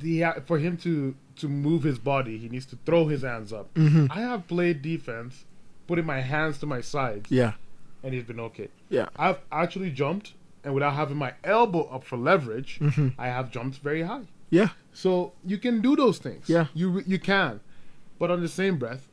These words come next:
Speaker 1: I also understand that there's some players who have been used to running,
Speaker 2: Mm-hmm.
Speaker 1: throwing their hands up to gain leverage, and then it just flies all over the place.
Speaker 2: Yeah.
Speaker 1: I get that part.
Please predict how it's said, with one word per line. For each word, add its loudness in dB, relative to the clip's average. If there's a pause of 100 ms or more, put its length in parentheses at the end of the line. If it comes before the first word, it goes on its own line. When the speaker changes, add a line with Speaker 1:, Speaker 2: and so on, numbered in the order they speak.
(140)
Speaker 1:
I -2
also 0
understand -2 (120)
that -4
there's 0
some -4
players 0
who -4
have 0
been -2
used 2
to 0
running, 0 (120)
Speaker 2:
Mm-hmm. 6 (200)
Speaker 1:
throwing 6
their 2
hands 0
up 0
to -8
gain 0
leverage, -4 (240)
and -4
then 0
it -6
just -10
flies -8
all -6
over -6
the -8
place. -12
Speaker 2:
Yeah. 2
Speaker 1:
I -6
get -4
that -2
part. -8